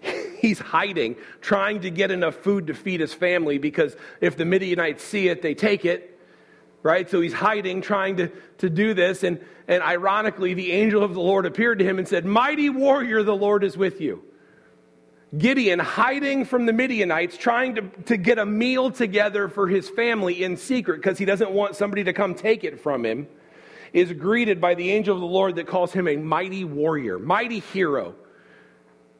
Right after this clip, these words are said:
right? And, and here's where you know some people are real slow learners.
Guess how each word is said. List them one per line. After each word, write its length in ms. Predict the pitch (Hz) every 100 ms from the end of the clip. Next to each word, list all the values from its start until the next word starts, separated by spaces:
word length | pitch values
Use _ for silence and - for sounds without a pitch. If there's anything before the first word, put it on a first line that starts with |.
| -
right? 240 | 147 170 -
And, 240 | 175 175
and 180 | 170 185
here's 420 | 160 247 247 185 - - _ -
where 380 | 170 175 170
you 220 | 160 151 165
know 460 | 160 156 151 147 - - - -
some 240 | - 175 165
people 300 | 180 151 135
are 60 |
real 200 | 127 131
slow 200 | 123 135
learners. 460 | 117 110 87 -